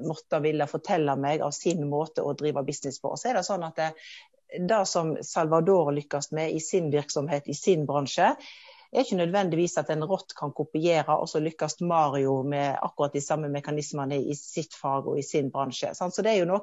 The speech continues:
med å skjønne konteksten eller sammenhengene i forhold til, eh, det markedet, de produktene, tjenestene, de kundene, brukerne som du orienterer deg inn mot da.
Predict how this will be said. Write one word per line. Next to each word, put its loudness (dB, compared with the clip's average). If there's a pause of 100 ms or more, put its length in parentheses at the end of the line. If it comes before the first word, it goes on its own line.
med -2
å -6
skjønne -2 (680)
konteksten -2
eller 0
sammenhengene 0 (100)
i 0
forhold -2
til, 0 (100)
eh, 2
det 4
markedet, 0
de 0 (120)
produktene, -6
tjenestene, -6 (400)
de -2
kundene, -2
brukerne -2
som 0
du 2
orienterer -2
deg -2
inn -2
mot -6
da. -2